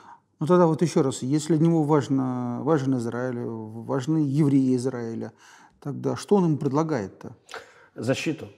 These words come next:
Speaker 2: Он предлагает защищать себя. Он им говорит конкретно: «Нас никогда никто не защищал, э, все наши две тысячи лет.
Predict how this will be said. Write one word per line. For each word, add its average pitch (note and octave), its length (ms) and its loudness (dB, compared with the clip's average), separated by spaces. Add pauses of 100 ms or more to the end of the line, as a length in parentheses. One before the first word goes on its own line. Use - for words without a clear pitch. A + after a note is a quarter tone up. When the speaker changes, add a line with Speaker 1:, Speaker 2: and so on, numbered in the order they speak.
(200)
Speaker 2:
Он C3+ 160 -4
предлагает C3 500 2
защищать C#3+ 480 -6
себя. C3 320 -8 (960)
Он D#3+ 140 6
им D3 140 2
говорит C3+ 320 0
конкретно: A#2 440 -2
«Нас C3+ 240 0
никогда B2+ 380 -2
никто G2+ 280 -8
не G2 80 -8
защищал, - 500 -16 (640)
э, A2 80 -10
все C3 240 -6
наши B2 260 -6
две G2+ 140 -10
тысячи G2+ 300 -14
лет. F#2 260 -16